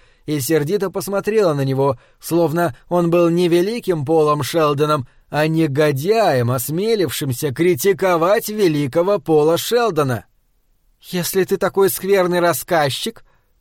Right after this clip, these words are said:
почему же ты пишешь бестселлеры? Почему миллионам людей нравятся твои книги?»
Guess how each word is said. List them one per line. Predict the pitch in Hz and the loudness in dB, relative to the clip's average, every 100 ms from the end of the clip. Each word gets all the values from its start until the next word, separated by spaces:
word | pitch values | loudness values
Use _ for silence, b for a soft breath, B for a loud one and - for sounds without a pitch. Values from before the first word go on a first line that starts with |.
| - | -4
почему | 214 - 214 220 | -4 0 2 2
же | 208 | 2
ты | 208 | 0
пишешь | 208 226 220 214 | -4 -6 -4 -4
бестселлеры? | 202 220 - - 196 165 170 190 190 _ _ _ | 0 -2 -2 0 2 4 2 0 -6 _ _ _
Почему | 214 - 226 233 | -6 -4 0 0
миллионам | 220 233 233 220 196 190 | 2 2 4 4 4 2
людей | 185 190 165 233 247 | 2 0 0 -4 0
нравятся | 202 190 180 208 - 233 | 2 4 4 2 0 -2
твои | 208 254 262 | -2 -4 -4
книги?» | - 247 262 151 131 113 | -4 -6 -4 -2 -2 -4